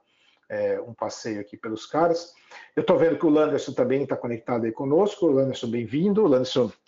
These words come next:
é, sempre que tá disponível também participa com a gente aqui do, do Dev Lounge. E aí ele vai tá com a gente aí pra ajudar nas perguntas aí com o Paulo. Então a gente vai pro vídeo rapidamente e já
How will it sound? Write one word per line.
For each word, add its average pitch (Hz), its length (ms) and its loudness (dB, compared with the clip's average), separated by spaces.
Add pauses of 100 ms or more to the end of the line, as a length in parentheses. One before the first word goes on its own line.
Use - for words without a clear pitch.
(120)
é, 113 300 2
sempre 123 300 -2
que - 80 -20
tá - 100 4
disponível 123 360 0
também 117 200 -4
participa 113 400 -6
com 110 120 -10
a 104 60 -2
gente 107 240 -8
aqui 101 200 -10
do, - 160 -16 (560)
do 110 100 -12
Dev 107 240 -6
Lounge. 156 320 2 (380)
E 131 100 4
aí 139 140 6
ele 151 100 4
vai 147 180 2
tá 135 140 2
com 160 120 0
a 131 40 0
gente 131 260 0
aí 123 120 2
pra 127 280 2 (280)
ajudar 120 400 -2
nas 120 140 -6
perguntas 117 460 -4
aí 113 100 -2
com 135 120 -12
o 127 40 -12
Paulo. - 280 -8
Então 165 140 4
a - 20 2
gente 165 140 -4
vai 175 120 2
pro 170 140 -4
vídeo 160 300 -2
rapidamente 143 680 -2
e 160 80 -6
já 143 320 0